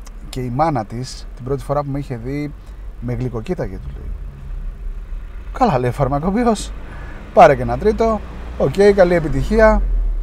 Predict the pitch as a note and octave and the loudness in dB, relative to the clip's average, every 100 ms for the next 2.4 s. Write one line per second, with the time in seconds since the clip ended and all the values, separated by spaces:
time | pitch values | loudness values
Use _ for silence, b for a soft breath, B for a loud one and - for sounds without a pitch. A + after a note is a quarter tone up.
0 | - - A3 F#3+ D3+ D3 D#3 C#3 - A#2+ | 0 2 2 4 4 6 6 4 -2 -4
1 | A2 A2 A2 G#2+ G#2 C3+ C#3 A2 D3+ F#3+ | -2 -6 -4 -4 -4 -4 -4 0 0 -2
2 | D3 B2 G2 | -4 -6 -8